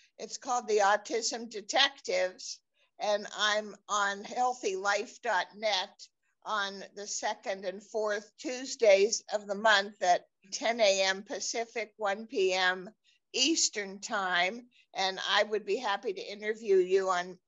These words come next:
on the Autism Detectives. And it has a very rich archives of interesting people I've, have interviewed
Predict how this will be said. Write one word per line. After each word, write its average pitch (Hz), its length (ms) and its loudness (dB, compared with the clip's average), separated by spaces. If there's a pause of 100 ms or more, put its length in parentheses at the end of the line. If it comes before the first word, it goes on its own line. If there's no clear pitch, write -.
on 185 140 -8
the 180 140 -4
Autism 214 720 2
Detectives. 165 1040 -6 (480)
And 190 480 4 (260)
it 240 100 2
has 247 260 4
a 233 60 2
very 226 460 4
rich 208 300 -2
archives 196 800 0
of 175 260 -8 (520)
interesting 214 720 -6
people 240 360 2
I've, 175 440 6 (520)
have 196 380 2
interviewed 185 920 -2